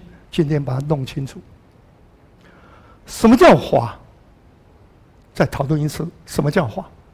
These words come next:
心也。那心跟法又有什么关系？为什么翻译叫做法？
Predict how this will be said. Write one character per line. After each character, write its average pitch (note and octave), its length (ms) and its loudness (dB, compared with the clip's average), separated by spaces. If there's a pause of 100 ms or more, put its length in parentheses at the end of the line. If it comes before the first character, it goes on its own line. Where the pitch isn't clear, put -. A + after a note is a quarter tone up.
(560)
心 D#3 400 -2
也。 B2 240 0 (1500)
那 E4+ 160 8
心 E4 360 8
跟 E4 180 8 (140)
法 E3+ 300 8
又 B3 160 6
有 D#3+ 100 6
什 E3 120 0
么 D#3+ 60 4
关 F#3 240 4
系？ G3 200 -4
为 B3 120 4
什 D#3+ 80 4
么 E3 80 2
翻 A3 180 6
译 G#3+ 120 2
叫 G3 120 2
做 F3 160 2
法？ D3+ 320 2